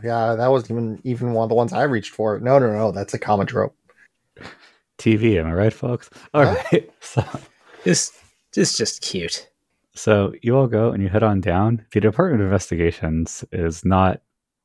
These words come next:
Speaker 2: well, isn't made for this many people, 'cause you end up bringing, you know, roughly ten engineers, including Peregrine, in various states of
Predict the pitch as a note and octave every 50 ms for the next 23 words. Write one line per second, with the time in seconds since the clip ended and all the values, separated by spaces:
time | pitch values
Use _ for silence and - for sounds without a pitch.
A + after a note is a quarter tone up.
0 | _ - G#2 G2 F#2 - _ _ _ _ _ _ _ _ - F3+ F3 C#3+ A#2 G2
1 | - F#2+ F2+ F2+ E2+ D#2+ - - D#2+ E2 E2 - _ _ _ _ _ _ _ _
2 | - A2 A2+ G#2 - - G#2+ G2+ F#2 F2 E2 - F#2+ F#2 F2 - F2+ E2 E2 E2
3 | - _ - - G#2 F#2+ F2 G2 G2+ G#2 G#2 G2 G2 F2+ - - - - G2 F#2+
4 | F#2 F2+ F2 F2 F2 E2+ - - A2+ G#2 F2+ E2 D#2+ E2+ F2 - _ _ _ _
5 | _ _ _ _ _ _ _ - A2 G#2 G#2+ G2+ - - A2+ G#2+ G2 F2+ - -
6 | - G2+ G2+ G2+ G2 - - G2 G2 F2+ F#2+ E2+ E2+ F2 F2 E2+ E2+ F2 F#2 -
7 | - - - F#2 E2 - - F#2 F2 F2 E2+ F2 - - G2+ F#2+ E2+ D#2+ D2+ D2+
8 | D2+ D#2 D#2+ D#2+ - - _ _ _ _ _ _ _ _ - G2 G2 E2+ G2 G2
9 | F#2+ F#2+ F#2+ F#2+ - - - - G2 F#2 F2+ - - - - D#2 F2+ F2 E2+ D#2+
10 | - - -